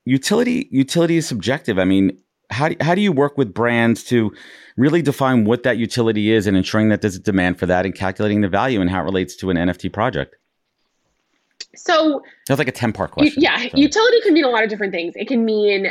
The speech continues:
Speaker 2: um, access to a talent, like a, you get access to Gary Vee if you have a brunch bear. It can mean, um, utility in terms of being part of a club. It means you can get access to special Discord channels, like the Punks Discord chat is, like, the most coveted one to get in. You have to have a punk to be able to talk, otherwise you can just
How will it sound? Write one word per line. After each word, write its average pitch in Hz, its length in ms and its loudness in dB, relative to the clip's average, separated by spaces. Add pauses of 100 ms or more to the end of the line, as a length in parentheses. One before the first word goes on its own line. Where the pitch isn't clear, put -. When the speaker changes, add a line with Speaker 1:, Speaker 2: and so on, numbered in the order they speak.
(140)
Speaker 2:
um, 180 280 -2
access 269 520 -2
to 269 360 -2
a 185 40 -8
talent, 262 500 -4
like 190 160 -10
a, 147 280 -4
you 180 120 -14
get 180 260 -2
access 190 360 -6
to - 60 -12
Gary 196 260 0
Vee 269 180 0
if 269 140 -2
you 214 100 2
have 190 120 -2
a 185 60 -6
brunch 185 340 -6
bear. 262 400 2 (280)
It 226 120 -4
can 226 160 -6
mean, 196 300 -6 (100)
um, 175 540 -8 (540)
utility 202 680 0
in 185 140 -2
terms 175 480 -2
of 175 180 0
being 196 180 -2
part 190 220 -2
of 170 80 -4
a - 20 -16
club. 233 440 2
It - 100 -8
means 180 420 -4 (100)
you 185 200 -12
can 190 160 -4
get 175 160 0
access 185 360 -4
to 190 80 -8
special 175 320 -2
Discord 240 380 0
channels, 214 320 0
like 180 120 0
the 170 80 -6
Punks 226 300 -2
Discord 214 360 0
chat 196 240 -2
is, 185 80 -6
like, 160 160 -8
the 220 160 4
most 202 320 -2
coveted 196 400 -2
one 185 280 -2
to 185 120 -14
get 196 220 0
in. 180 260 0
You 170 100 -10
have 202 160 -4
to 202 60 -10
have 190 80 -4
a 180 60 -8
punk 180 220 -12
to - 60 -20
be 170 60 -2
able 175 120 -4
to 165 80 -20
talk, 185 380 -2
otherwise 180 320 0
you 165 80 -8
can 160 40 -8
just - 140 -16